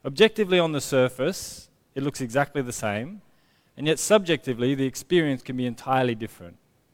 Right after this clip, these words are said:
And I would love to say that the normal run-of-the-mill course is the second one, but it's usually the first. The first one is riddled with the sense of all the things that I'm gonna miss out on, all the worries, all the concerns, all the difficulties.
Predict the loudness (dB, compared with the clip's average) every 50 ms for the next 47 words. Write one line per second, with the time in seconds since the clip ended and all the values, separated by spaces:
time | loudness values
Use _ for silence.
0 | _ _ _ _ _ _ _ _ _ _ _ 2 4 6 6 8 8 8 8 6
1 | 4 0 -2 -2 2 4 6 6 6 6 4 2 2 0 -2 -8 _ _ _ _
2 | _ _ _ _ -2 0 2 2 2 2 2 2 2 4 4 6 6 4 4 0
3 | 0 0 0 0 0 0 2 2 2 2 2 -2 -6 -10 -10 -8 -6 -2 -2 -2
4 | -2 -2 -4 -4 -4 -4 -4 -6 -6 -8 -8 -8 -6 -6 -6 -2 -2 -2 -2 -2
5 | -6 -8 -8 -6 -6 -6 -8 -12 -18 -20 -20 -20 -20 _ _ _ _ _ _ _
6 | _ _ _ _ _ _ _ _ _ _ _ _ _ _ -14 -12 -6 2 4 6
7 | 6 6 4 2 2 2 4 4 2 0 -2 -6 -8 -6 -6 -6 0 4 6 6
8 | 6 6 4 2 2 0 2 0 0 0 0 0 0 -2 -4 -4 -2 -2 0 0
9 | -2 -4 -4 -4 -2 -2 -2 -2 -4 -4 -4 -4 -4 -6 -6 -6 -8 -6 -4 -2
10 | -2 -2 -2 -6 -10 -16 -20 _ _ _ _ _ _ _ _ -6 -2 -2 4 6
11 | 8 8 10 10 8 8 6 4 0 -4 -8 -12 -10 -10 -10 -10 -10 -10 -10 -10
12 | -8 -6 -4 -4 -2 -2 -2 -4 -6 -8 -10 -12 -10 -10 -8 -8 -8 -8 -6 -8
13 | -8 -10 -12 -14 -18 -18 -20 _ _ _